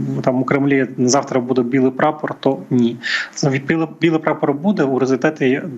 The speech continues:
методичної роботи, і якраз Збройні Сили України її чудово демонструють.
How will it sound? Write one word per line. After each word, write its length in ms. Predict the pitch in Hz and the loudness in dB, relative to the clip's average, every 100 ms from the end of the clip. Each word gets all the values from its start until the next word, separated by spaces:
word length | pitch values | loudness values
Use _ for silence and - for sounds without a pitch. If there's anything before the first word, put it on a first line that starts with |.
| - | -4
методичної 760 | 175 156 147 135 135 - 127 123 | 2 2 2 0 0 0 0 2
роботи, 580 | 127 151 214 208 185 - | 2 2 2 0 0 0
і 100 | 127 | 0
якраз 320 | 127 139 117 | 0 0 0
Збройні 340 | 120 131 123 | 0 2 0
Сили 260 | - 135 127 | 0 2 2
України 380 | 117 160 175 120 | 2 0 2 2
її 200 | 139 147 | 2 -2
чудово 340 | - 131 131 | 0 2 2
демонструють. 640 | 120 135 - 175 185 - | -2 -6 -6 -6 -6 -8